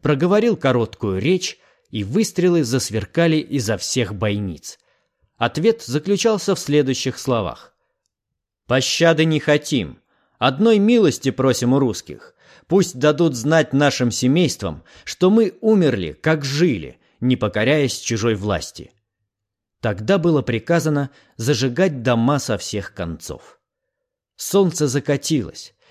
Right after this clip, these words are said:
и одно красное пламя пожара освещало эту картину гибели и разорения. Чеченцы, твёрдо решившиеся умереть, запели предсмертную песнь, сперва громко,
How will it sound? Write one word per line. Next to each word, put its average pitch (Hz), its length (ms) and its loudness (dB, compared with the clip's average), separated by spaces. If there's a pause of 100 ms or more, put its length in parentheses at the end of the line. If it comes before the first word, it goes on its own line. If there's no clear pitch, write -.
(140)
и 123 100 2
одно 139 320 2
красное 135 480 2
пламя 127 380 0
пожара 123 520 0
освещало 180 840 -2
эту 139 300 -2
картину 127 580 -2
гибели 131 680 0 (200)
и 113 140 -4
разорения. 90 800 -4 (680)
Чеченцы, 131 640 -2
твёрдо 156 420 0
решившиеся 151 800 -2
умереть, 131 560 0 (220)
запели 156 480 0
предсмертную 147 840 0
песнь, 104 580 -4 (260)
сперва 127 480 0
громко, 131 680 2